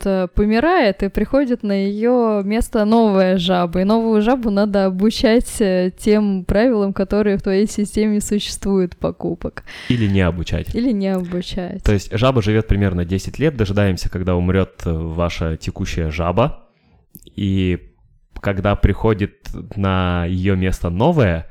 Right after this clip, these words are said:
Speaker 2: надо резко сильно поменять паттерны своего
Speaker 1: <laughs>
Speaker 2: потребительского поведения,
Speaker 1: Да.
Speaker 2: чтобы новая жаба не успела стать продолжательницей и наследницей традиций старой жабы.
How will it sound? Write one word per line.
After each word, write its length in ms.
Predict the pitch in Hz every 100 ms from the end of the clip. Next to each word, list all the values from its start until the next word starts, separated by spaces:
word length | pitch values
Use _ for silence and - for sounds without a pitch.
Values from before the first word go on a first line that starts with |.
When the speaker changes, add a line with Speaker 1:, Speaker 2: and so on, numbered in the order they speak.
| - - -
Speaker 2:
надо 440 | 104 98 95 87 -
резко 360 | 104 120 - 131
сильно 280 | 127 110
поменять 440 | 95 98 98 92 -
паттерны 400 | 113 101 87 82
своего 540 | - 85 85 85 87 262
Speaker 1:
<laughs> 120 | - -
Speaker 2:
потребительского 600 | 101 104 98 - - 80
поведения, 600 | 92 87 101 160 113 82 240 - 427 349
Speaker 1:
Да. 80 | -
Speaker 2:
чтобы 480 | 214 208 202 180 - 302 277 254 226 - _ _ -
новая 500 | 113 117 104 98 92
жаба 400 | 123 156 110 - - -
не 160 | 95 98
успела 520 | 90 - 131 143 120 - -
стать 400 | - 113 110 - - - _
продолжательницей 1000 | - 104 104 92 127 143 123 107 - 98
и 120 | 90
наследницей 580 | 98 90 123 127 113 101
традиций 600 | - 90 101 - 98 90 -
старой 400 | - 104 92 85
жабы. 340 | 85 85